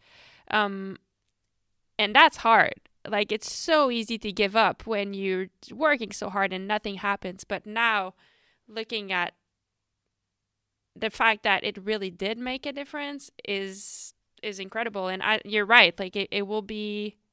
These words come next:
probably kind of full circle when in four or five years, people don't even remember that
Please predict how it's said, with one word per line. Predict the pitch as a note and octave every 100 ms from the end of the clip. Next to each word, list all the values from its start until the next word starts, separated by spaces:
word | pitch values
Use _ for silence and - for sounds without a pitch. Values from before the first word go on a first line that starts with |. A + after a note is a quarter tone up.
| _
probably | - G3+ G3 G3+ G#3
kind | G3+ G#3 G3+
of | G3
full | - A3+ A3
circle | - A3+ A3+ G#3+ G#3 G#3+ -
when | G#3 F#3+ F#3+ F#3 F#3+ F#3+ _ _ _
in | G#3+ G#3
four | G3+ - G#3
or | G#3
five | - G#3+ G#3
years, | G#3+ A3+ -
people | G#3+ A3 G3+
don't | G#3 G#3
even | G#3 G#3
remember | G3+ F#3+ G3+ G#3 E3+ E3+ - _ _ _ _
that | G3 F3+ F3 E3+